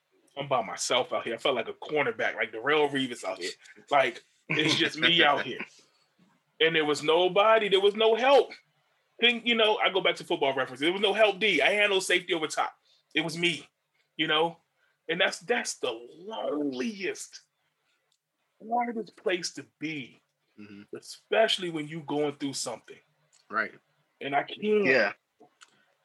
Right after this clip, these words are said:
Speaker 2: Like, these
Speaker 1: Like
Speaker 2: people are supposed to be here, block for you, but
Speaker 1: I got nothing, yo. They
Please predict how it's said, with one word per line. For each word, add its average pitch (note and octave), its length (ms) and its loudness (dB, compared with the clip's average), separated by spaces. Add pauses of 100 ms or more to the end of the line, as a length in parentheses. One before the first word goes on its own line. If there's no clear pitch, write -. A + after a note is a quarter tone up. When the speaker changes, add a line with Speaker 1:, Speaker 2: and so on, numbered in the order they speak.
(280)
Speaker 2:
Like, G#2 200 -6
these A2+ 180 -8
Speaker 1:
Like D3+ 100 2
Speaker 2:
people C3 160 0
are A2+ 140 0
supposed - 380 -4
to A2+ 280 -2 (440)
be A#2 180 -8
here, A#2 240 0
block A2+ 340 0
for A#2 220 -8
you, G2 240 -12 (640)
but F#2+ 360 -8 (1000)
Speaker 1:
I C#3+ 60 -2
got C3+ 120 0
nothing, E3 420 0
yo. E3+ 460 2
They G#3+ 160 4